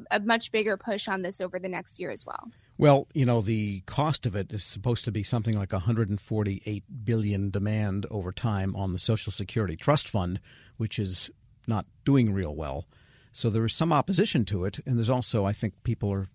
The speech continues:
Speaker 2: thinking, well, there was a reason those were there, because the people earned income that are, that they're getting a pension on that was not subject to the Social Security tax.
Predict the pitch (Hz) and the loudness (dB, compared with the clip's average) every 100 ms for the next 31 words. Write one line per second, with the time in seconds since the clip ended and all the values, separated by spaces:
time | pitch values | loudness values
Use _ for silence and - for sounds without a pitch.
0 | - 127 113 101 95 _ _ - 120 120 | -4 -2 0 0 -2 _ _ 0 2 4
1 | 104 110 156 214 110 80 - - 90 98 | 4 6 6 4 2 0 -6 -2 0 -2
2 | - _ 143 101 92 82 101 107 113 98 | -8 _ -2 0 0 0 -2 -2 -2 -4
3 | 92 120 104 101 117 104 113 147 120 107 | -2 -2 -2 -2 0 0 4 4 6 6
4 | 110 - - - - - 101 104 - 123 | 6 2 -8 -20 -20 -10 -6 -6 -4 -6
5 | 113 95 104 92 87 135 170 120 101 92 | -4 -2 -2 -2 2 2 4 4 4 2
6 | 98 101 - 113 107 107 - - 110 104 | 0 -2 -4 -2 0 0 -2 -2 -2 -2
7 | 98 - 107 95 - 107 - 92 92 117 | -4 -2 -4 -2 -2 -2 -4 -8 -6 -2
8 | 92 80 - 101 - - | -2 -4 -2 -2 -2 -4